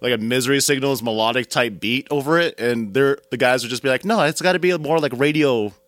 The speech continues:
friendly melodic stuff, right?" So I was like, "Okay, that's, uh, this is what it's becoming as." And Br-, Bryce asked me if he wanted to start a band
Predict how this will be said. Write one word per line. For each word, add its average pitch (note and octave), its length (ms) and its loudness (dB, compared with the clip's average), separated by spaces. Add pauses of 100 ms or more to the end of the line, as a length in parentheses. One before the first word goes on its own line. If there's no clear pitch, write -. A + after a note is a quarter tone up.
(100)
friendly C3 380 0
melodic A#2+ 420 2
stuff, G#2+ 300 -6
right?" B2 180 -4
So B2+ 160 -6
I - 20 -4
was B2 120 -6
like, B2 240 -6
"Okay, C#3 640 -8
that's, B2+ 380 -6 (800)
uh, C3+ 220 -6
this D3 240 -4
is B2+ 100 -8
what B2+ 240 -4
it's - 540 -6 (160)
becoming C#3 500 -2
as." C#3+ 320 -2
And G#2+ 220 -6 (400)
Br-, C#3+ 80 2 (180)
Bryce B2 380 2
asked A#2+ 260 2
me A#2+ 180 0
if A#2 100 -4
he A#2 60 0
wanted A#2 340 -2
to G#2+ 100 0
start A#2 320 0
a G#2 40 -4
band A2 500 0